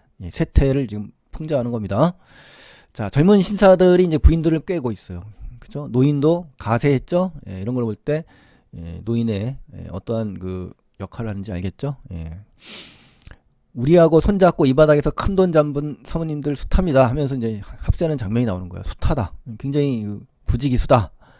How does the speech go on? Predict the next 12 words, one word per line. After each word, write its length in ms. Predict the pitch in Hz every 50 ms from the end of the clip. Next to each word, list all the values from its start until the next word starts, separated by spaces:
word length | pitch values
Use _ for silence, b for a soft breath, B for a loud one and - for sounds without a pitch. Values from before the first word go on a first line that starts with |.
| b b b b b
노인이 400 | 127 113 127 147 170 175 175 165
젊은 360 | - - 143 175 180 185 175
신사들과 400 | 160 165 180 175 170 151 147 147
합세해서 500 | 160 - - - 190 165 117 113 120 143 151 -
부인들을 420 | - 135 139 139 127 139 135 135
뭐 180 | 123 113 107 104
후려있는 400 | 104 - - 190 185 175 139 113 107
모습이죠. 400 | 92 87 - - 90 - - _ _ _ - -
예, 60 | 95
유혹하고 560 | 92 110 123 120 - - 110 107 107 123 123 - -
꾀를 240 | 170 170 165 160
부리는, 380 | 135 120 117 101 92 110 139 165